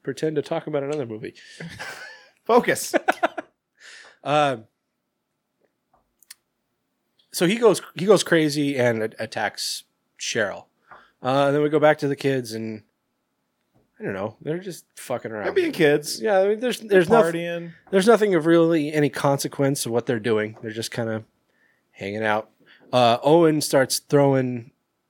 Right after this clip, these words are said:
Speaker 1: uh, Evan shit because Evan is,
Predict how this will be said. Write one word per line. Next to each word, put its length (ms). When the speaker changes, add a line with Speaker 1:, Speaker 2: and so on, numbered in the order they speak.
Speaker 1:
uh, 240
Evan 320
shit 380
because 500
Evan 360
is, 600